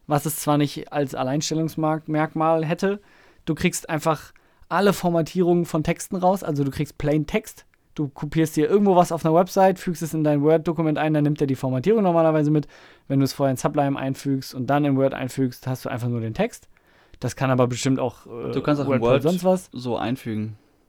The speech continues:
Speaker 1: Oder so, kann auch sein.
Speaker 2: Hm.
Speaker 1: Ich benutze Word selten.
Speaker 2: Ja.
Speaker 1: Ähm, aber was ich richtig geil finde, ist,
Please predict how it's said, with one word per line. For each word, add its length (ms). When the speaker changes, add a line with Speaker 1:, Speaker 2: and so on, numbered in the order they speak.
Speaker 1:
Oder 240
so, 240
kann 160
auch 120
sein. 360
Speaker 2:
Hm. 420
Speaker 1:
Ich 140
benutze 340
Word 220
selten. 280
Speaker 2:
Ja. 300
Speaker 1:
Ähm, 220
aber 180
was 140
ich 220
richtig 360
geil 220
finde, 280
ist, 300